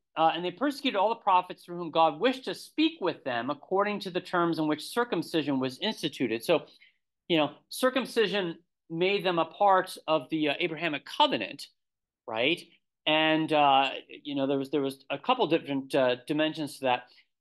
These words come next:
but, you know, they were also called to be the people of God, and being the people of God came with,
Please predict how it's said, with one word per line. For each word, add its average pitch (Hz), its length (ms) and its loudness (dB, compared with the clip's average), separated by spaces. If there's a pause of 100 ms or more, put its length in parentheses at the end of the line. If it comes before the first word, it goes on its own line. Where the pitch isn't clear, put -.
but, 175 340 4 (600)
you 185 140 -2
know, 170 100 4
they 185 140 2
were 185 160 2
also 196 360 0
called 185 380 2
to 160 80 -8
be 240 320 -4
the 214 140 -4
people 156 400 -6
of 127 160 -6
God, 120 360 4
and 127 140 -4 (320)
being 208 300 -4
the 180 80 -4
people 175 360 -2
of 151 140 -2
God 147 360 4
came 185 480 -2
with, 147 240 0